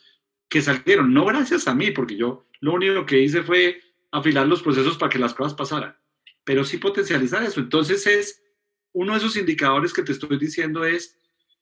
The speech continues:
cuando la vida no se le vuelve a uno cuál es mi siguiente cargo, sino cuando el éxito profesional está basado en indicadores cualitativos que lo hacen a uno sentirse bien. Y hubo un momento en mi vida profesional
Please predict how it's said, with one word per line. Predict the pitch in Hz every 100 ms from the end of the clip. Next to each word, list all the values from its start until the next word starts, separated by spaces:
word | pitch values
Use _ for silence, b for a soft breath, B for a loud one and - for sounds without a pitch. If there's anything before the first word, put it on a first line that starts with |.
| _ _
cuando | 156 151 147
la | 143
vida | 151 175 190
no | 202
se | 202
le | 190
vuelve | 151 147 170
a |
uno | 185 185 180
cuál | 190 180
es | 180
mi | 185
siguiente | 151 147 139 139 151
cargo, | 170 175 185
sino | 180 151 127
cuando | 131 127
el | 120
éxito | 135 135 165 175
profesional | 151 135 127 113 120
está | 139 147 147
basado | 147 147 151 156 b b b -
en | 135
indicadores | 135 131 127 - 127 131 -
cualitativos | - 147 147 139 - 156 175 175
que | 135
lo | 123
hacen | 123 139
a |
uno | 143 147
sentirse | 131 120 123 120 135
bien. | 139 113 - _ _ _ _ _ _ _ _ B B B B
Y | 127
hubo | 156 185
un |
momento | 208 214 214 202
en | 202
mi | 180
vida | 160 175
profesional | 170 165 170 - 180 160 165